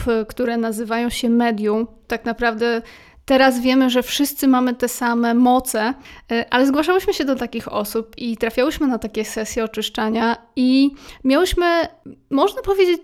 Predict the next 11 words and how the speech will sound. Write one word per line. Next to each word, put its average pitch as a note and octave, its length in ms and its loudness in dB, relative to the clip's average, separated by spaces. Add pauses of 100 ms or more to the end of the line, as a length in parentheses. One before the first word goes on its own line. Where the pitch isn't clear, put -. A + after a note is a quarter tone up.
ciekawe C4+ 540 0
doświadczenia, G#3+ 760 -6 (280)
dlatego A#3+ 400 0
że B3+ 180 0
każda B3+ 500 -2
z A#3 60 -2
nas A#3+ 300 0
miała A#3 540 -2 (100)
osobne A3+ 440 -2
sesje A3+ 320 -4
oczyszczania A3 600 -2